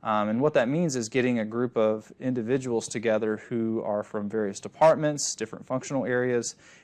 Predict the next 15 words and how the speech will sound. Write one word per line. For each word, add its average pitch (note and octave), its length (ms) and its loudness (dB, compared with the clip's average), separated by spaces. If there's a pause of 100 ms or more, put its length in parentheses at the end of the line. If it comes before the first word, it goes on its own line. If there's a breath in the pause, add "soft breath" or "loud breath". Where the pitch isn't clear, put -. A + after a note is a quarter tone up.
It's C3+ 160 -2
really G#3 180 8
the D3 120 4
group B2 320 2
that A2+ 140 2
makes A#2 260 -2
logical A2+ 520 4
sense - 500 -6
to - 120 -10
come A#2+ 240 -2
together A2 460 -2
and A2 260 -4
make A2+ 260 -4
risk-based A2 1080 -4
decisions. - 720 -8